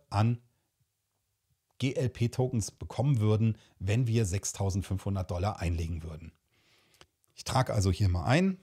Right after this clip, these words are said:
sechstausendfünfhundert Dollar, und dann bekomme ich hier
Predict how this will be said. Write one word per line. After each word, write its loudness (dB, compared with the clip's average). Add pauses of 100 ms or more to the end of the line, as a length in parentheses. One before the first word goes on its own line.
(100)
sechstausendfünfhundert 0
Dollar, 6 (260)
und -2
dann 2
bekomme 2
ich 0
hier 2